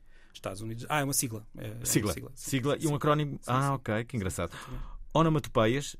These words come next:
Speaker 2: eh, chin-chin é uma o-,
Speaker 1: <laughs> Exato.
Speaker 2: onomatopeia. Pronto, e aqui o já referido truncação, moto ou a, a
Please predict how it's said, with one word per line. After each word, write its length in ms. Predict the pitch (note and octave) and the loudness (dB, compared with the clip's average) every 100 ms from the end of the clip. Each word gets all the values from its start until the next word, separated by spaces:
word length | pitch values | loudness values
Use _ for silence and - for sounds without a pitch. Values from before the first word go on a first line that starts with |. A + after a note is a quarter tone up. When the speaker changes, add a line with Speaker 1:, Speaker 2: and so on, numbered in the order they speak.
| - | -6
Speaker 2:
eh, 100 | A#2+ - | -4 2
chin-chin 460 | E3+ - A#2+ A#2 - | 4 4 0 0 -4
é 120 | - G#2 | -2 0
uma 380 | G#2 F#2+ F#2 | 2 2 2
o-, 80 | G#2+ - | 0 -2
Speaker 1:
<laughs> 120 | C#3+ | -4
Exato. 140 | D3+ A#2 | 0 2
Speaker 2:
onomatopeia. 720 | G#2+ F#2 - - G#2 B2 C#3+ - - - - - | 4 0 -4 2 4 4 0 -10 -12 -12 -14 4
Pronto, 180 | B2+ A#2+ | 4 6
e 60 | |
aqui 180 | C3 C#3 | 4 6
o 80 | A#2 | 4
já 140 | A#2 | 4
referido 440 | A2+ - A2+ G2 - - | 0 2 2 2 -2 4
truncação, 680 | G3 F3 B2+ - F#2+ E2+ - - | 6 6 4 4 -2 -4 -6 2
moto 580 | B2 C#3 D3 - C3 - | 4 4 2 0 -2 -2
ou 240 | B2 A#2+ A2+ | 0 4 6
a, 100 | G#2 - | 4 2
a 560 | G#2 F#2+ F2+ F2+ F2 | 2 2 0 0 -2